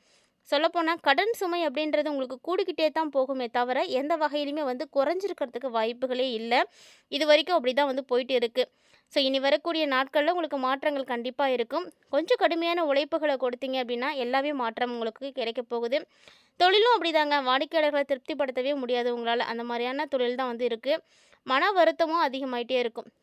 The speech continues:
வருமானத்துல பற்றாக்குறை அப்படின்றதும் அதிகமாவே இருக்கும். So இதனால உங்களுக்கு இனம் புரியாத கவலை உங்க மனசுல இருந்துட்டே இருக்கும். என்னதான் நீங்க நாலு, நாலு பேரோட பேசலாம், பழகலாம், சிரிக்கலாம், ஆனாலுமே கூட உங்க மனசுல ஏதோ ஒரு மூலையில ஒரு இனம் புரியாத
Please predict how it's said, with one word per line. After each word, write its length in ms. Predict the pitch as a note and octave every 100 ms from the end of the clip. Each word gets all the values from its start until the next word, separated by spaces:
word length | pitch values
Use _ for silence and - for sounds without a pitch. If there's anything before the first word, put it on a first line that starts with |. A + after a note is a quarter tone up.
| _ A#3+
வருமானத்துல 600 | A#3 D4 E4 D4 D4 D4
பற்றாக்குறை 580 | D#4+ B3 D#4+ F4 E4 D#4
அப்படின்றதும் 560 | C#4+ C#4 C4+ C4 C#4 -
அதிகமாவே 540 | A#3 A#3 A#3 A#3 A#3 B3
இருக்கும். 340 | A#3+ A3+ D4+ _ - - - _
So 60 | F#4+
இதனால 400 | F4 G#4 G#4 F4 E4+
உங்களுக்கு 360 | E4+ C#4+ C4+ D#4+
இனம் 280 | C4+ F4 A4+
புரியாத 600 | A4 E4+ E4 D#4+ D#4 D#4+ E4+
கவலை 400 | C#4 B3 C4+ B3+
உங்க 160 | A3 A#3+
மனசுல 380 | A#3+ D4 - C#4+
இருந்துட்டே 380 | B3+ C4+ C4 C#4+
இருக்கும். 280 | C4+ B3 A#3 -
என்னதான் 440 | A#3 B3+ C4+ D#4+ E4+
நீங்க 200 | D#4 D4+
நாலு, 280 | D4 C#4 B3 A#3+
நாலு 220 | A#3+ A#3+
பேரோட 300 | A#3+ B3 B3+
பேசலாம், 540 | B3 A#3+ - B3+ B3+ B3
பழகலாம், 440 | A#3+ B3 A#3+ B3
சிரிக்கலாம், 500 | - C4 A#3 B3+ A#3 _ _ - - B3
ஆனாலுமே 520 | C#4 F#4 G4 E4+ C#4+
கூட 260 | - D4 D#4+
உங்க 160 | F4 C#4+
மனசுல 520 | A#3 A#3+ D#4 D#4+ C#4 D4+
ஏதோ 240 | C4 C4 F#4+ B4
ஒரு 160 | A#4+ D#4+
மூலையில 400 | C4 C4+ C4+ C#4
ஒரு 180 | B3+ A3+
இனம் 300 | C#4 F4+ A4+
புரியாத 460 | F#4 D4 C4+ C4